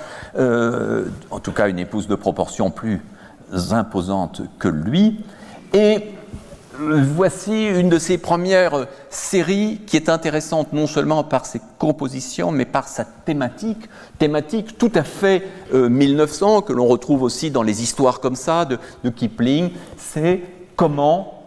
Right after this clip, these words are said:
les animaux ont-ils trouvé leur forme, ont-ils pris leur forme, comment l'alligator a-t-il eu sa, sa gueule, comment le homard a-t-il trouvé ses pinces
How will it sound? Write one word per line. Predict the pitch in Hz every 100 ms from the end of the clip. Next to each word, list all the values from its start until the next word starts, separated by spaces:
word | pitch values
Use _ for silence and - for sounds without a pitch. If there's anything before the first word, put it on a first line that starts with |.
| -
les | 143 147 127
animaux | 131 139 117 120 165 -
ont-ils | 131 123 - 135 160 -
trouvé | - 156 147 143
leur | 127 -
forme, | - 107 123 127 117
ont-ils | 113 123 107
pris | - - 175 170
leur | 131 98
forme, | - - 113 120 139 - - -
comment | 139 143 147
l'alligator | 131 127 127 120 131 123 110 98 98 104 107 - - -
a-t-il | - 117 - 110 101 -
eu | 120 107 90 - -
sa, | - - 85 -
sa | - - 90
gueule, | 104 117 131 135 - - - -
comment | - 110 120 120 117 107 - - -
le | 117 101 98 98
homard | 107 101 104 104 95 - - -
a-t-il | - 101 113 90
trouvé | - - 87 95 90
ses | 80 -
pinces | 82 - 135 139 139 -